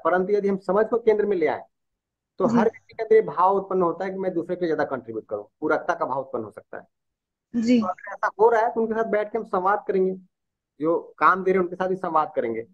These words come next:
Speaker 1: तो ऐसा
Speaker 2: जी,
Speaker 1: नहीं
Speaker 2: जी।
Speaker 1: कि लोडेड करते जाएंगे, क्योंकि उस स्थिति में फिर हमारे लिए समझने का समय कम हो जाएगा, स्वास्थ्य के लिए समय कम हो जाएगा।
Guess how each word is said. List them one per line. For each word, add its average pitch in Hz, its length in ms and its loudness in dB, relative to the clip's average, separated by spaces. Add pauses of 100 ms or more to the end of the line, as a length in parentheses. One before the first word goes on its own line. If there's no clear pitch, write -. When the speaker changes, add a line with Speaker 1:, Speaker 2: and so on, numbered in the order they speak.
(500)
Speaker 1:
तो 165 100 -2
ऐसा 208 120 2
Speaker 2:
जी, 247 80 6
Speaker 1:
नहीं 226 120 6
Speaker 2:
जी। 196 140 -8
Speaker 1:
कि 196 220 -10
लोडेड 175 300 0
करते 165 200 -2
जाएंगे, 117 280 -4
क्योंकि 160 640 -4
उस 165 240 -8
स्थिति 196 240 -2
में 202 100 2
फिर 202 160 0
हमारे 175 260 0
लिए 190 80 -2
समझने 165 380 0
का 190 80 -4
समय 185 220 -4
कम 175 180 -6
हो 160 100 -4
जाएगा, 147 280 -4
स्वास्थ्य 147 400 -4
के 175 60 -6
लिए 165 80 -4
समय 156 200 -6
कम 147 160 -6
हो 131 120 -6
जाएगा। 113 220 -6